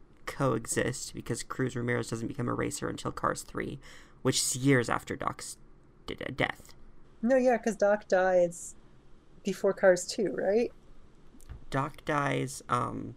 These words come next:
Speaker 1: before Cars two, but after the events of Cars Racer-rama, the video game.
Speaker 2: Is Cars Racer-rama the video <laughs> game canon?
Speaker 1: I don't know.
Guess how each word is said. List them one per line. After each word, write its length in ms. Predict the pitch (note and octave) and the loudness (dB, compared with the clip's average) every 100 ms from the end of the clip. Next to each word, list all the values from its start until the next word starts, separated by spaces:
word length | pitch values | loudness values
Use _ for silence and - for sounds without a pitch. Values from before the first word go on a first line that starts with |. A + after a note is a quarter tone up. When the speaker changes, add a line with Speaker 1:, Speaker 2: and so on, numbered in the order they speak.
| - - - - - - - - - | -16 -20 -20 -20 -20 -20 -20 -20 -8
Speaker 1:
before 400 | - C#3+ - C#3 C#3+ | -4 -4 -2 -2 -2
Cars 480 | - D#3 D3 C#3+ - | 0 2 2 -4 -6
two, 480 | - C#3+ B2+ A#2+ A2+ | -6 -2 -2 -2 -2
but 120 | B2+ - | -2 4
after 380 | A#2+ A#2+ - C3 | 4 4 0 -4
the 160 | B2+ | 0
events 340 | B2 A2+ A2+ - | 0 0 0 -2
of 140 | A2 | -4
Cars 340 | - A2+ A2+ A2 | 2 2 2 0
Racer-rama, 540 | A2+ - A2+ A2 A2 | -2 -2 -2 -2 -2
the 100 | G#2+ | -4
video 300 | G#2+ A#2 G#2+ | -6 -6 -8
game. 320 | - - D3 - - - - - | -10 -12 -12 -14 -20 -20 -12 -6
Speaker 2:
Is 120 | G3 | -4
Cars 320 | - F#3 F3+ | 4 6 6
Racer-rama 540 | F#3+ G#3 F#3 F#3 G#3+ G3 | 4 2 4 6 6 2
the 80 | |
video 240 | F3 F3+ A3 | 2 4 2
<laughs> 80 | - | 0
game 160 | G#3 B3+ | -6 -6
canon? 460 | - D4+ C#4 F4 D#4+ - - - - - - - | -6 -4 -2 -2 -2 -10 -12 -12 -12 -12 -12 8
Speaker 1:
I 140 | G3+ A#3+ | 10 12
don't 260 | G#4+ C#4+ | 12 12
know. 460 | F#3+ F3+ A#2 A#2 | 12 10 10 6